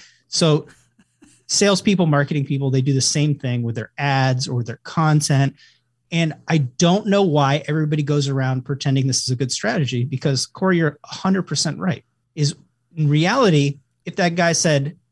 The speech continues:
"You know what? Sounds like you're set, but if you ever have a problem, here you go.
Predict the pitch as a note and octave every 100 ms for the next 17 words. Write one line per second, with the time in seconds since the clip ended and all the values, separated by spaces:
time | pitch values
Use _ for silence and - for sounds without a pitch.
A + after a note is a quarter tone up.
0 | _ _ D#3 E3 F3 G3 F#3+ - - D#3
1 | E3 E3+ - D3+ B2 - F#3+ F#3+ _ -
2 | B2+ C#3 D3 D#3 E3 D#3 D#3 C#3+ D3+ D3
3 | D3 D3 C#3+ C#3+ D3 C#3 C3 D3 C#3+